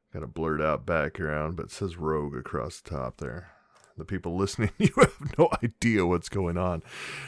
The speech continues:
but I'm showing off the sticker to, um, the YouTube viewers. Either way, very nice of them, very cool that they hooked me up with that stuff. I love 'em. I think they're awesome. I love the artwork.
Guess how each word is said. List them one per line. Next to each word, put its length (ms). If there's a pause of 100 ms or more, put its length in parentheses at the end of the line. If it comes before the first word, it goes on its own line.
(340)
but 160
I'm 180
showing 280
off 140
the 100
sticker 720
to, 720 (680)
um, 600 (500)
the 80
YouTube 580
viewers. 720 (960)
Either 200
way, 320 (340)
very 380
nice 300
of 60
them, 300
very 280
cool 380
that 140
they 100
hooked 240
me 80
up 140
with 100
that 200
stuff. 680 (160)
I 80
love 260
'em. 440
I 120
think 200
they're 160
awesome. 480
I 100
love 200
the 100
artwork. 640